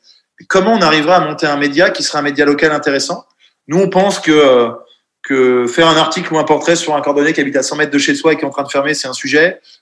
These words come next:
De comprendre la politique ou les aides familiales de la mairie, c'est un sujet qui intéresse. De compre-, de, d'avoir des petits faits divers ou des annonces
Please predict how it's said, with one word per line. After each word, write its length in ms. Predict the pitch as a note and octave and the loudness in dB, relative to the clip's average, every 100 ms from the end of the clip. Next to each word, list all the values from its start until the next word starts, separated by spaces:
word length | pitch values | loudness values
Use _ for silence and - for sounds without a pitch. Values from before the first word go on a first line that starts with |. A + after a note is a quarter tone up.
| - | -12
De 40 | |
comprendre 380 | B2 D#3+ - E3+ | -8 -6 -2 2
la 80 | D3+ | 2
politique 460 | D3 D3 C#3 F3+ D3+ | 2 2 2 -2 0
ou 40 | |
les 120 | C3 | 2
aides 80 | C#3+ | 2
familiales 380 | - C#3+ C#3+ D3+ | 0 -2 0 0
de 80 | C3+ | 0
la 100 | C3+ | -2
mairie, 300 | C#3 C#3+ D3+ | 0 -2 -2
c'est 160 | C#3 | -4
un 60 | C3+ | -6
sujet 260 | - C#3+ C#3+ | -4 -2 -2
qui 120 | C3+ | -4
intéresse. 480 | B2+ C3+ E3 F3+ - | -4 0 0 -2 -6
De 80 | C3+ | -12
compre-, 340 | D#3 D3+ E3 | -12 -14 -8
de, 100 | C#3 | -4
d'avoir 240 | C#3 C#3+ | 0 2
des 80 | D#3+ | 0
petits 160 | C#3+ - | -2 -6
faits 140 | D#3+ | -4
divers 240 | D3 D#3 D#3 | -2 0 0
ou 40 | |
des 140 | C#3+ | 0
annonces 460 | C#3 D3+ E3+ - - | 0 -2 -6 -12 -16